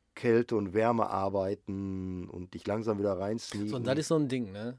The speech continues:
Speaker 2: Es gibt so viele Leute, die sagen, kühlen. Und dann gibt's wieder Leute, "Nein, nicht kühlen, musst du wärmen."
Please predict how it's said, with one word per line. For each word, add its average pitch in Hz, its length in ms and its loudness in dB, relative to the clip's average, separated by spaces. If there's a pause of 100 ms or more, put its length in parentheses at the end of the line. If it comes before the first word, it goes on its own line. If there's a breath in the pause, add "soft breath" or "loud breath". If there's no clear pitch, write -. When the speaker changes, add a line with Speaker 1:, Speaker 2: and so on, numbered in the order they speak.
(100)
Speaker 2:
Es - 100 -16
gibt 123 180 -6
so 139 140 0
viele 185 260 0
Leute, 139 340 2
die 107 100 -6
sagen, 107 360 -8 (360)
kühlen. 104 400 -6 (160)
Und 101 80 -14
dann 127 100 -4
gibt's 139 220 -4
wieder 120 140 -6
Leute, 113 340 -10
"Nein, - 320 -8
nicht 104 180 -14
kühlen, 104 360 -14 (120)
musst 135 200 -4
du 113 120 -8
wärmen." 117 420 -2